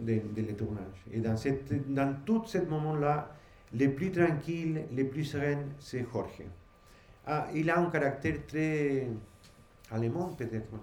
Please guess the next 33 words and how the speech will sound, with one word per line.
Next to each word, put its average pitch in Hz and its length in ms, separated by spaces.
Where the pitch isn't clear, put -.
Il 113 160
est, 117 220
je, 113 160
je 113 80
connais 127 240
à 123 80
son 113 200
père, 156 220
c'est, - 160
c'est - 140
un 110 80
Allemand 131 400
qui 123 180
a, 110 240
qui 139 160
a, 127 200
il 127 240
a, 127 160
il, 135 80
il 139 100
a 139 180
sorti, 127 360
il 139 100
est 139 60
arrivé 143 340
au 151 60
Chili 160 320
parce 160 220
qu'il 139 180
est 135 80
en 127 100
fuite 175 300
de 127 200